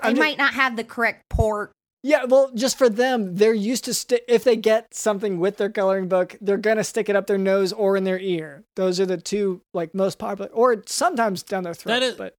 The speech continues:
Speaker 2: Oh.
Speaker 3: Yeah, I was about to say, I was about to say, I was like, "That is a really rude assumption." Sometimes they will eat it really quickly, just shove it down there. I wanna know, what can we learn from this book? I imagine as a human investigating another species, you've probably learned s-,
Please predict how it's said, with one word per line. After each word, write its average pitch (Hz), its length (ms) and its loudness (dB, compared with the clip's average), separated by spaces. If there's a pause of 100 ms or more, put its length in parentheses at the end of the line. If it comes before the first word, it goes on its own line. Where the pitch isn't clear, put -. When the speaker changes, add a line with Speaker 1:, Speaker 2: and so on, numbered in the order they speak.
(120)
Speaker 2:
Oh. 185 320 -6 (500)
Speaker 3:
Yeah, 170 140 -2
I - 20 -2
was 143 100 -6
about 160 100 -6
to 160 80 -8
say, 107 440 -4
I 117 80 -8
was 113 160 -8
about 110 320 -6
to 120 80 -10
say, 113 120 -8
I 104 40 -4
was 101 100 -6
like, 110 120 -6
"That 165 100 -4
is 143 80 -6
a 127 100 -4
really 131 340 -4
rude 117 280 -6
assumption." 101 500 -12
Sometimes 135 300 -10
they 127 100 -4
will 113 260 -6
eat 104 200 -10
it 101 180 -14
really 113 360 -6
quickly, 101 440 -12
just 98 160 -14
shove 104 220 -10
it 98 80 -16
down 98 240 -12
there. 95 260 -16 (340)
I 214 200 -2
wanna 262 240 -6
know, 107 540 -6 (160)
what 165 460 -6
can 208 200 -6
we 196 160 -4
learn 143 400 -8
from 139 240 -8
this 120 220 -8
book? 180 300 -6
I 127 60 -2
imagine 139 340 -6
as 123 120 -4
a 117 80 -4
human 117 760 -8 (300)
investigating 117 880 -8
another 104 600 -6
species, 110 640 -14
you've 110 120 -14
probably 151 240 -10
learned 110 540 -10
s-, - 140 -18